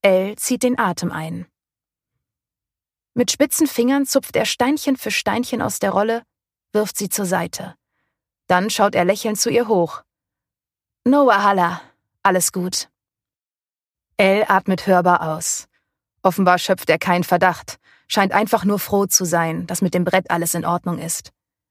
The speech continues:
Sie zieht ihr V-R-Kostüm über den Kopf. Ein altes Shirt und weite Cargohosen kommen zum Vorschein.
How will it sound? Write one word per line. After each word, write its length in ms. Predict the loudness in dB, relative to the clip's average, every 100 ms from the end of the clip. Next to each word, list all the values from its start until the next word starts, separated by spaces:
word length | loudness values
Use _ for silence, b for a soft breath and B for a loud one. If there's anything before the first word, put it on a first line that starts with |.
| _ _ _
Sie 160 | -6 -2
zieht 240 | 0 0
ihr 140 | 0 0
V-R-Kostüm 800 | 2 2 2 -2 -6 -2 0 2
über 160 | 0
den 120 | -2
Kopf. 420 | -4 -6 -6 -20 -20 _ _ _ _ _ _ _ _
Ein 200 | 0 2
altes 300 | 0 0 -2
Shirt 360 | 2 2 2 0
und 160 | -2 0
weite 260 | 0 0
Cargohosen 760 | -2 0 0 0 0 -2 -2 -2
kommen 260 | -2 -2
zum 140 | -2 -2
Vorschein. 640 | -2 -2 -4 -6 -10